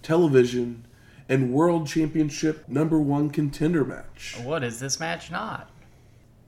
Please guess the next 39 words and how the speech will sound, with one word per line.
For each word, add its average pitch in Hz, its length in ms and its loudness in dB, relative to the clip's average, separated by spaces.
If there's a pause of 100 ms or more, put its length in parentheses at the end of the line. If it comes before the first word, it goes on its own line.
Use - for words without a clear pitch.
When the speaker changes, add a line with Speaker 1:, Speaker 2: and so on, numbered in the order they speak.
(160)
Speaker 1:
For 117 280 -4
the 113 280 -4 (440)
World 120 220 0
Speaker 2:
I - 20 -10
mean, 113 60 -8
Speaker 1:
Championship? 143 580 -4
Speaker 2:
Yeah, 127 360 -10
that's 127 220 -12
kind 113 220 -14
of 107 100 -14
a 107 40 -16
little 107 280 -14
one, 113 120 -12
yeah. 120 200 -12 (220)
I 110 60 -14
mean, 110 200 -10
yeah, 113 200 -6
but 110 80 -8
it's 113 80 -6
just - 120 -14
like, 113 140 -12
damn, 123 340 -2
all 127 100 -4
right, 131 220 -6
we're 123 120 -8
gonna 120 140 -6
put 120 180 -4
all 127 180 0
our, 113 260 -2 (800)
all 135 220 2
our, 123 260 4
uh, 104 380 -4 (100)
eggs 123 320 -2
in 131 100 -4
this 123 200 -6
Bubba 113 320 -8
basket, 123 600 -6 (380)
in, 117 240 -6
uh, 110 140 -4